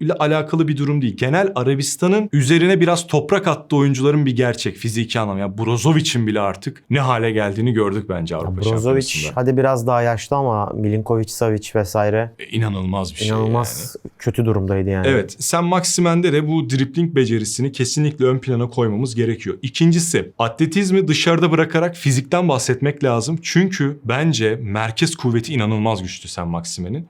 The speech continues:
Speaker 1: Burada fiziki mücadelede aslında kısa bir oyuncu olmasına rağmen fiziki anlamda kalın, yani kas kütlesi de var.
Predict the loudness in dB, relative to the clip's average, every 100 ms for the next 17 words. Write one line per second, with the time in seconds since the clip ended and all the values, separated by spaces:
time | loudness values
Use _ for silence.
0 | 0 2 4 2 -2 -10 _ _ -6 -4
1 | 0 2 4 4 2 2 2 2 2 0
2 | -2 -12 _ -6 -6 -6 0 2 4 4
3 | 2 2 0 0 -4 -4 -2 0 0 0
4 | -4 -6 -10 _ -10 -6 -4 0 0 2
5 | 0 -2 -4 -2 0 -2 -2 -2 -2 -4
6 | -4 -4 -4 -4 -4 0 2 2 -2 -4
7 | -6